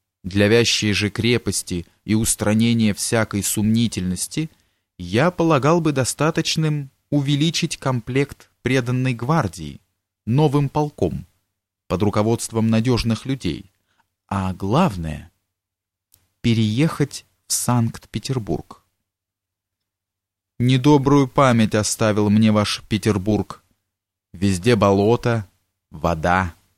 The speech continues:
Здесь кости отца моего. Вода служит, ваше величество, знатным проводником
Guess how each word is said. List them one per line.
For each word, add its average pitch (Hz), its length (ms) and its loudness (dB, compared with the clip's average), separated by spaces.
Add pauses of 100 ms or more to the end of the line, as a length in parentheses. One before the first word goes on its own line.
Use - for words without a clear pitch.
(760)
Здесь 92 840 -2
кости 110 460 0
отца 95 460 -2
моего. 87 500 -2 (1900)
Вода 95 760 0 (360)
служит, 120 680 0
ваше 117 300 0
величество, 110 800 -2 (220)
знатным 107 640 2
проводником 104 920 0